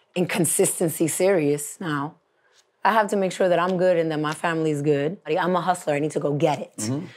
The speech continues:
Speaker 1: So if I can't go get it and tell you, 'Yo, I have to do this, give me the opportunity. This is my, my credentials, I already have my credentials, let's go.'"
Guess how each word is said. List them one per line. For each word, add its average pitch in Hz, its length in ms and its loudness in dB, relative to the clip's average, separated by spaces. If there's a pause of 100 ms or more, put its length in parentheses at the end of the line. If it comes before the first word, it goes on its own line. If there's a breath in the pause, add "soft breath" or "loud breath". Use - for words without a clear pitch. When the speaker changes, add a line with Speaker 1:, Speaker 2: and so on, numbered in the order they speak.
Speaker 1:
So - 140 -4
if 156 80 2
I 170 100 4
can't 277 240 -2
go 262 180 4
get 185 260 4
it 160 100 2
and 156 140 -4
tell 165 160 0
you, 160 100 0
'Yo, 165 180 2
I 151 180 0
have 151 280 -4
to 214 80 -2
do 185 200 0
this, - 400 -6 (580 soft breath)
give 151 160 2
me 147 120 2
the 175 120 4
opportunity. 170 760 -2
This 151 240 0
is 160 100 2
my, 175 260 -2
my 180 140 -2
credentials, 170 400 -2
I 151 60 2
already 156 220 2
have 180 120 0
my 185 100 -4
credentials, 170 460 -4
let's 143 120 -4
go.'" 147 240 -4